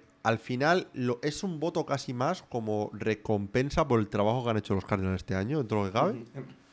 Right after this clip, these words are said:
Speaker 2: Sí.
Speaker 1: Así que vamos por ahí a ver qué pasa. Ya está.
Speaker 2: Ujú.
Speaker 1: Y también lo que dices, que se da un poco más de interés a los partidos así.
Speaker 2: ¿Cuánto porcentaje tienen los Bears de llegar a playoffs?
Speaker 1: Dos.
Speaker 2: Correcto. Eh, <laughs> si continuamos con el siguiente partido, el último de esta franja horaria,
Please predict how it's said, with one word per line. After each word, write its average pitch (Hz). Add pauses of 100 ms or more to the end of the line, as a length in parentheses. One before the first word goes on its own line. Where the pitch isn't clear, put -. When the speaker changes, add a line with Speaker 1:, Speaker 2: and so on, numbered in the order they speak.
(100)
Speaker 2:
Sí. - (600)
Speaker 1:
Así 104
que 90 (380)
vamos 113
por 101
ahí 117
a 104
ver -
qué -
pasa. - (480)
Ya -
está. - (140)
Speaker 2:
Ujú. 113
Speaker 1:
Y 123
también 139
lo 135
que 127
dices, 139
que 107
se 101
da 101
un 101
poco 104
más 101
de 95
interés 98
a -
los -
partidos -
así. - (580)
Speaker 2:
¿Cuánto 208
porcentaje 226
tienen 220
los 202
Bears 254
de 180
llegar 180
a 180
playoffs? 247 (200)
Speaker 1:
Dos. - (840)
Speaker 2:
Correcto. - (380)
Eh, 208
<laughs> -
si 403
continuamos 226
con 254
el 247
siguiente 208
partido, 185
el 185
último 214
de 175
esta 139
franja 156
horaria, 123